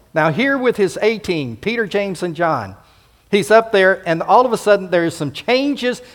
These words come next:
taking place. There is his face. First of all, it is changing. And the word change there in the Greek is the word metamorphosis. And from that word metamorphosis, we get our word,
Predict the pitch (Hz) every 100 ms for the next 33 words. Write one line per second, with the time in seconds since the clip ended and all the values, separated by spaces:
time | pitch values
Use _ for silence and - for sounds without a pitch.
0 | - 214 202 185 160 190 202 190 185 180
1 | 170 160 160 - - 226 214 139 - -
2 | 190 - 156 147 131 - - 180 170 147
3 | - - 208 214 196 131 95 82 _ _
4 | _ 180 180 170 247 339 285 - 262 269
5 | 240 - 160 139 147 156 - 180 180 156
6 | 180 226 202 - 180 151 170 160 208 208
7 | 170 - - 143 165 190 175 165 190 -
8 | - - - - - _ _ _ - 175
9 | 165 214 254 220 180 196 175 180 180 180
10 | 175 180 196 143 - 160 135 165 175 185
11 | 170 156 143 180 175